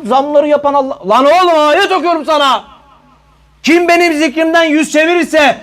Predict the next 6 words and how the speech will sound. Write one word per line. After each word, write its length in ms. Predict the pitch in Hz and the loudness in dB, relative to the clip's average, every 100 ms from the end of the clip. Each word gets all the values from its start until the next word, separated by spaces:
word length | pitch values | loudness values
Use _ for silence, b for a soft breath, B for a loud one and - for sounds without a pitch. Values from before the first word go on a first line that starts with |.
| - - | -16 -4
kim 240 | 320 349 | -2 0
beni 180 | 330 320 | 0 0
zikretmezse, 880 | 302 294 311 302 359 - 302 269 214 - - | -2 -2 -2 0 -2 0 0 2 0 -6 -6
kim 200 | 294 359 | -2 0
Kur'an 220 | 269 302 | 0 2
okumazsa, 680 | 311 285 330 - 311 311 247 | 2 0 0 0 0 0 0